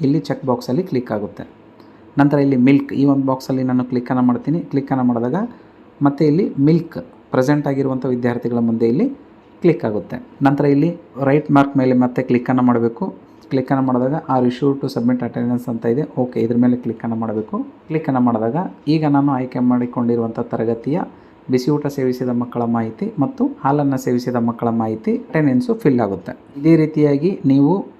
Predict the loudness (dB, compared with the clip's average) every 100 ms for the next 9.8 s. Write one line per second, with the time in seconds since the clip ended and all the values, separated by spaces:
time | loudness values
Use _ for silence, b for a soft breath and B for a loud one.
0 | -6 0 2 2 0 -4 -2 0 0 0
1 | -2 0 0 0 0 0 0 0 0 0
2 | 0 2 2 2 2 2 0 -2 -2 -2
3 | -2 0 2 2 0 -2 -6 -8 -10 B
4 | -4 0 2 4 4 2 0 0 -2 0
5 | 0 0 -4 -2 -4 -4 -2 0 0 -2
6 | -4 -20 -20 -2 2 4 4 4 2 0
7 | -4 -2 4 6 6 4 2 2 0 0
8 | -2 -2 -2 2 4 4 0 0 0 2
9 | 4 2 2 0 -2 -6 -8 -12